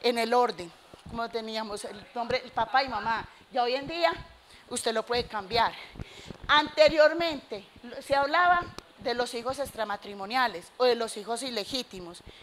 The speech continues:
y solamente o no tenían apellido y luego avanzó de que podían tener apellido de la madre, los dos, para no generar esa discriminación, porque anteriormente solamente tenían derecho a un apellido.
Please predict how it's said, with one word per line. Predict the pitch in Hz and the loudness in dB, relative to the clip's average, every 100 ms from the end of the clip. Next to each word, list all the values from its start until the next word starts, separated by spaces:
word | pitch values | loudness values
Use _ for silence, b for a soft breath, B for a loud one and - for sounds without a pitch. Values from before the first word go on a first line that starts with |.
| B | B
y | 254 | -10
solamente | 247 247 254 277 254 208 208 - B B - | -4 2 2 2 -2 -6 -10 -10 B B 4
o | 262 | 4
no | 262 262 | 6 0
tenían | 320 330 330 | 0 -2 -2
apellido | 311 269 339 330 | -4 -4 -4 -4
y | |
luego | 294 240 254 | -2 -2 0
avanzó | 277 262 330 - | 0 0 0 -2
de | 262 233 | -6 -6
que | 220 | -4
podían | 226 220 226 | -4 -4 -4
tener | 247 214 | -8 -6
apellido | 214 247 220 202 220 | -8 -8 -8 -6 -2
de | 277 | 0
la | 302 269 | 2 2
madre, | 247 233 208 185 - | 2 0 0 -8 -8
los | 226 208 185 | -6 -6 -2
dos, | 226 202 - - b b b | -4 -4 -10 -20 b b b
para | 294 302 | -2 0
no | 302 | -2
generar | 330 330 311 294 302 B B B | -2 -2 2 2 0 B B B
esa | 233 220 240 | -2 0 -2
discriminación, | 233 - 220 196 180 175 240 196 - | -2 -6 -12 -12 -12 -8 -6 -8 -8
porque | 220 - | -10 -6
anteriormente | 233 233 233 294 320 277 | -6 -4 -4 -6 -6 -8
solamente | 226 220 269 269 262 - | -6 -6 -6 -10 -12 -12
tenían | 247 208 233 | -12 -10 -4
derecho | 262 269 254 - - - | -4 -4 -8 -10 -16 -2
a | 202 | 0
un | 214 277 285 - - | 0 -4 -12 -14 -10
apellido. | 214 208 190 196 170 | -10 -10 -18 -14 -16